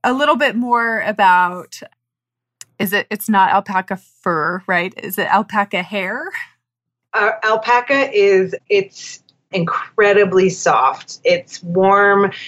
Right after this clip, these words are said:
Speaker 2: but it's lightweight, and it is hypoallergenic. So a lot of people who can't tolerate wool, um, can definitely wear alpaca products. So my mom was in the alpaca business for thirteen years before we started this retail side of it.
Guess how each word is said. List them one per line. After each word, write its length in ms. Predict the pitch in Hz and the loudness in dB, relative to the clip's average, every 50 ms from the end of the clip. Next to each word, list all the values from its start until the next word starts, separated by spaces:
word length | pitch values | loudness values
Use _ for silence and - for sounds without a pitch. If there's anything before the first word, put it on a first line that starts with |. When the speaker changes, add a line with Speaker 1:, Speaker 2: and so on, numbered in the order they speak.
| - - _ | -18 -4 _
Speaker 2:
but 100 | 185 180 | 2 2
it's 240 | 185 175 175 - 175 | 2 0 -2 -6 -8
lightweight, 880 | 180 180 185 185 202 196 190 180 175 170 175 196 240 240 - - - - _ | -2 2 4 4 4 2 2 2 4 4 4 2 0 -2 -6 -12 -16 -10 _
and 200 | 185 180 185 185 | -4 -2 -2 0
it 240 | - - 196 208 202 | 0 2 2 4 4
is 240 | 220 220 226 - - _ - | 4 4 2 0 -4 _ -14
hypoallergenic. 1000 | - - 220 226 233 247 226 180 196 190 185 175 170 190 175 156 139 95 - - - | -6 -2 -2 0 2 2 2 4 4 4 2 0 0 -2 -4 -4 -6 -8 -10 -14 -14
So 320 | - - 196 196 196 185 - | -4 0 2 2 4 2 2
a 20 | 185 | 2
lot 220 | 190 196 208 226 | 2 2 2 2
of 100 | 226 - | 0 -2
people 300 | 240 233 - 220 214 196 | -6 -4 0 2 2 2
who 120 | 190 202 | 2 0
can't 280 | 190 - - 170 - - | -4 -4 -8 -8 -8 -6
tolerate 520 | - 180 175 175 180 180 170 160 - - | -2 0 2 2 4 4 2 2 2 0
wool, 440 | 156 160 160 160 175 196 220 254 247 - - - - - _ - | 0 2 2 4 4 4 4 2 0 -4 -12 -20 -20 -12 _ -2
um, 180 | 180 170 170 | 0 0 0
can 220 | - 196 185 170 170 | 0 0 0 2 2
definitely 540 | 196 180 175 - 190 180 175 - 165 170 | 2 0 2 0 -2 -2 0 -2 -2 -4
wear 380 | 165 156 165 170 160 151 151 151 147 | -2 2 2 4 4 4 4 2 0
alpaca 420 | 156 151 - - 147 139 - 151 | -2 -2 -2 -4 -4 -4 -4 -8
products. 640 | 143 - - 135 117 98 90 90 - - - - _ - - - _ | -8 -4 -2 -2 -2 -2 -4 -6 -8 -10 -16 -16 _ -20 -20 -20 _
So 120 | - 226 208 | 2 2 4
my 140 | 208 254 277 | 4 4 4
mom 220 | 285 311 311 277 | 4 4 4 4
was 180 | 247 220 190 196 | 4 2 2 2
in 140 | 202 196 | 2 2
the 80 | 190 185 | 2 2
alpaca 360 | 175 170 - 185 175 - 170 | 2 0 0 -2 -4 -4 -2
business 360 | 165 165 156 160 156 143 - | 0 0 0 0 -4 -10 -8
for 120 | - 160 156 | -6 -6 -4
thirteen 540 | - - 190 185 - - 190 175 165 165 160 | -2 -2 -4 -4 -4 -4 -2 -2 0 0 0
years 340 | 165 160 160 147 143 135 | 2 4 4 4 4 0
before 380 | - - 165 - - 175 170 165 | -2 -8 -12 -2 2 2 4 4
we 300 | 156 160 156 156 156 - | 4 2 0 0 -2 -4
started 420 | - - - 175 170 160 165 160 | -6 -2 2 2 4 4 4 2
this 220 | 160 156 - - - | 2 -2 -2 -2 -6
retail 320 | 160 151 - 156 143 143 | -10 -4 -2 -2 -2 -2
side 260 | 147 - 143 147 147 | -2 -2 -2 0 0
of 80 | 151 143 | 0 0
it. 200 | 147 147 147 - | 0 0 0 -2